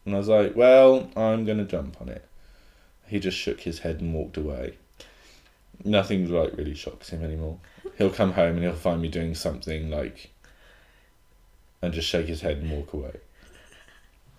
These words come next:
Um, and then, yeah, I don't know why I got into,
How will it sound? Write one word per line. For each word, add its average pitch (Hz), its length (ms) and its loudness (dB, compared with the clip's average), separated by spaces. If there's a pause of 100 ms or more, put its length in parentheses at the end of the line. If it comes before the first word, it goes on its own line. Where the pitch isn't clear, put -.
(640)
Um, 110 540 4
and 131 160 0
then, 127 300 4
yeah, 98 380 8 (840)
I - 40 0
don't 190 120 8
know 196 140 8
why 185 320 12
I 104 80 8
got - 220 0
into, 85 580 -2